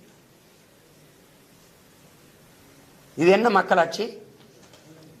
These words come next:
அப்படி யோசிச்சு பாருங்க. நீ ராஜ்யசபா உறுப்பினரா வச்சுக்க, சச்சின் டெண்டுல்கரை வச்ச, இப்ப எங்க ஐயா இளையராஜாவை பெருமைப்படுத்த கூட்டி போயிருக்க,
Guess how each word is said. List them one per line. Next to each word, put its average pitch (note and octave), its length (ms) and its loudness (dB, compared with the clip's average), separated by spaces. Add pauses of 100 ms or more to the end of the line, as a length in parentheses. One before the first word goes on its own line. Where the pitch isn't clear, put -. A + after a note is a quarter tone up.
(2000)
அப்படி C#3 200 -6
யோசிச்சு C#3+ 240 -2
பாருங்க. C3+ 280 0 (1040)
நீ G#2 140 -4
ராஜ்யசபா G3 600 0
உறுப்பினரா E3+ 480 -2
வச்சுக்க, D3 320 -4 (160)
சச்சின் C3+ 340 0
டெண்டுல்கரை B2 460 0
வச்ச, G#2 220 -2 (760)
இப்ப B2 180 0
எங்க A#2+ 140 2
ஐயா C3 160 2
இளையராஜாவை A#2 640 0
பெருமைப்படுத்த A#2+ 580 -6
கூட்டி G2 260 -12
போயிருக்க, F#2 320 -4